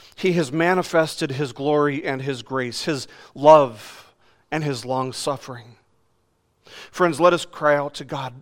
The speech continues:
for salvation, for, for ourselves, for our neighbors, for our families, our friends, for the culture around us. But let us live in light of the confident hope that while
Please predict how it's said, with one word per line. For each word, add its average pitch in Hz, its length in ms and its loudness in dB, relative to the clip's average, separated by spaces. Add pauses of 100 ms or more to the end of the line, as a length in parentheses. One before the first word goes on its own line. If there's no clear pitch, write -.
(460)
for 156 140 -6
salvation, 127 840 -4
for, 170 160 -10
for 170 200 0
ourselves, 139 720 0
for 127 240 -4 (260)
our 143 140 2
neighbors, 151 600 2
for 151 180 0
our 135 100 0
families, 160 680 0
our 131 120 -2
friends, 156 600 -2 (220)
for 180 100 -4
the 156 100 0
culture 180 520 0
around 143 420 -2
us. - 500 -6 (360)
But 165 140 0
let 175 160 6
us 175 180 2
live 170 300 2
in 165 120 0
light 156 280 4
of 151 200 -4
the 143 60 -4
confident 160 640 -2
hope 131 400 -8
that 143 160 -2
while 147 240 4